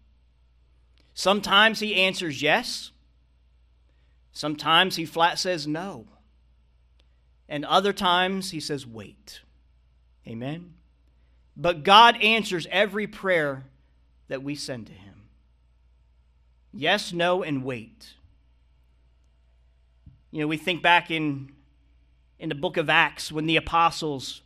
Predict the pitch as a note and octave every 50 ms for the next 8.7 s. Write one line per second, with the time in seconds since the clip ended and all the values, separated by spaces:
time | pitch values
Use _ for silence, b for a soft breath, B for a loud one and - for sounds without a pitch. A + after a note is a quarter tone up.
0 | _ _ _ _ _ _ _ _ _ _ _ _ _ _ _ _ _ _ - E3+
1 | F3+ F3 F3+ F3 F3 G3 F#3 - F3 F3 F3+ E3 E3 E3+ D#3+ - - F#3+ F#3 F3+
2 | E3 - - - - - - C#3+ B2+ D#3 F3+ F#3 E3 C#3+ A#2 - - - - -
3 | - _ _ _ _ _ _ _ _ _ _ _ _ _ _ _ - - E3+ D#3+
4 | F#3 G#3+ G3+ G3 E3+ F#3+ F3 D3+ C#3+ D#3+ E3+ D#3+ A#2 G2 - _ _ _ _ _
5 | _ _ _ _ _ _ _ _ _ _ _ _ - - _ _ _ _ _ _
6 | _ _ _ _ _ _ _ _ _ _ _ _ _ _ _ _ _ _ _ _
7 | _ _ _ _ _ _ _ _ _ _ C#3 C3+ C3+ - D#3+ D3+ D3 C#3 D3 D3
8 | D3 C#3+ - E3 F3 G3+ G3 B2+ G#2 _ _ - - -